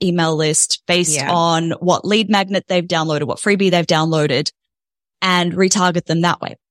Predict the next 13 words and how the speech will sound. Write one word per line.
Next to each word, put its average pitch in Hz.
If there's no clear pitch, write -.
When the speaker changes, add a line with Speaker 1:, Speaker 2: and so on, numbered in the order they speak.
Speaker 1:
Or 294
you 262
can 262
do 220
it -
so 196
that 180
you 185
are 170
focusing, 202
you 180
know, 165
this, 190